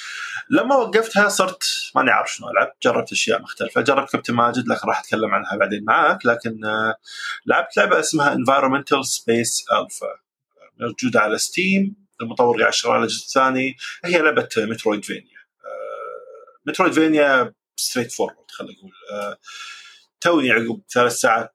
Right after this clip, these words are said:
من اللعب، أتوقع اللعبة كلها خمس ساعات يمكن، لكني لعبت ثلاث ساعات وتوني لأول مرة أوصل عند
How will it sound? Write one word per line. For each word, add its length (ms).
من 100
اللعب، 360
أتوقع 260
اللعبة 240
كلها 160
خمس 240
ساعات 320
يمكن، 380
لكني 680
لعبت 280
ثلاث 160
ساعات 560
وتوني 840
لأول 280
مرة 220
أوصل 720
عند 380